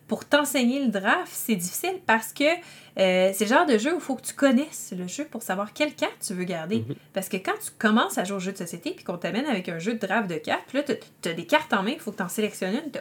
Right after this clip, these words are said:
Speaker 1: aucune idée qu'est-ce qui est bon puis qu'est-ce qui l'est pas. Puis là, il faut que tu te crées une stratégie, tu sais, on the fly avec ce qui t'est donné, euh, puis tu te réadaptes si, mettons, la tienne fonctionne pas, parce que finalement, la prochaine main de carte, t'as pas ce que tu veux. Fait que là, il faut que tu trouves une autre stratégie pour faire des points. Bref, euh,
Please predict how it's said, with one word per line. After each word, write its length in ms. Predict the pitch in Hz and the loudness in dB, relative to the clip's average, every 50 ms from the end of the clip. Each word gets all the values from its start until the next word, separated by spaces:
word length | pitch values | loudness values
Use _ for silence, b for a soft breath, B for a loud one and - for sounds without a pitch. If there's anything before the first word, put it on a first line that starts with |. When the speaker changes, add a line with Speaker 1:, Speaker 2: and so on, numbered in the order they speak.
| - | -4
Speaker 1:
aucune 480 | - 508 480 427 - - 359 285 214 180 | 0 0 0 0 0 -2 0 0 0 0
idée 200 | 175 214 311 330 | 0 -2 -2 -2
qu'est-ce 220 | - 202 175 - | -2 -4 -6 -6
qui 100 | - 208 | -6 -8
est 20 | - | -6
bon 180 | - 214 226 | -4 -4 -4
puis 100 | 226 - | -4 -6
qu'est-ce 240 | - - 180 180 - | -10 -12 -10 -10 -8
qui 120 | - 220 202 | -8 -6 -6
l'est 160 | 185 165 165 | -6 -6 -6
pas. 200 | - 311 370 381 - | -4 -4 -4 -2 0
Puis 160 | - 226 220 B B B B B B B | 0 0 0 B B B B B B B
là, 120 | 226 311 | 4 4
il 40 | 320 | 4
faut 80 | - 220 | 2 -2
que 80 | 220 - | -6 -8
tu 60 | - | -10
te 100 | - - - | -12 -10 -8
crées 140 | - - 302 | -4 -2 0
une 100 | 302 254 | 0 0
stratégie, 760 | - - - - 233 220 220 - 214 196 185 180 226 277 269 | -2 -4 -2 2 2 2 2 2 0 0 0 0 0 0 0
tu 60 | - | 0
sais, 80 | - 220 | 0 0
on 140 | 208 202 190 | 0 0 0
the 140 | 185 185 175 | 0 -2 -2
fly 480 | 175 - - 208 226 269 277 269 233 | -4 -2 0 2 2 2 2 2 0
avec 220 | 196 175 180 175 - | -2 -2 -4 -6 -8
ce 100 | - - | -10 -10
qui 140 | - - | -10 -4
t'est 160 | - 233 220 190 | 0 2 2 2
donné, 400 | 185 185 180 180 196 240 294 - B B B B B B B | 2 0 0 2 2 0 0 -2 B B B B B B B
euh, 180 | 165 165 165 160 - | -2 -2 -2 -2 -4
puis 120 | - - - | -8 -8 -4
tu 120 | - - | -4 -4
te 100 | - - | -4 -2
réadaptes 600 | - - 233 240 208 175 165 220 233 285 - - | 0 2 4 6 6 4 4 4 2 2 2 -2
si, 180 | - - - 220 | -6 -4 -2 0
mettons, 280 | 202 175 175 - 220 | 0 0 0 0 2
la 160 | 240 220 170 160 | 2 2 0 0
tienne 280 | - - 220 226 220 | 0 2 4 4 4
fonctionne 360 | 220 196 180 175 - 185 175 | 2 0 -4 -4 -4 -4 -2
pas, 120 | 170 233 269 | 0 0 0
parce 160 | 262 226 - | 0 0 -2
que 80 | 180 170 | -4 -4
finalement, 300 | - - 180 175 185 214 | -4 -2 -2 0 2 2
la 100 | 220 190 | 0 0
prochaine 320 | 180 165 170 - 170 165 | -2 -4 -6 -6 -4 -4
main 140 | 170 190 208 | -2 -2 -2
de 60 | 190 | -2
carte, 260 | 185 208 208 226 - | 0 0 -2 -2 -2
t'as 80 | 165 160 | -4 -6
pas 120 | - 202 | -6 -6
ce 80 | 196 - | -6 -6
que 60 | 185 | -8
tu 180 | - - - 190 | -8 -6 -6 -4
veux. 240 | 170 175 208 277 | -4 -2 -2 -2
Fait 200 | 311 - 226 - | -2 -2 -4 -4
que 60 | - 220 | -2 -2
là, 40 | 214 | -2
il 20 | 214 | -2
faut 40 | 202 | -4
que 60 | - | -10
tu 80 | - - | -10 -6
trouves 160 | - 226 208 | -4 -2 -2
une 140 | 180 175 202 | 0 0 -2
autre 100 | 285 294 | -2 -2
stratégie 400 | - 262 233 226 180 180 196 220 | 0 -2 -2 0 -2 -2 -2 -2
pour 160 | 220 190 185 | -2 -2 -2
faire 160 | - 170 170 | -2 -2 -2
des 80 | 165 160 | -4 -4
points. 160 | 165 220 269 - B B B B B B B | -4 -4 -4 -4 B B B B B B B
Bref, 380 | 196 196 208 277 339 339 - - B B B B B B | -2 0 2 2 2 2 0 -12 B B B B B B
euh, 160 | 170 175 170 | 0 0 0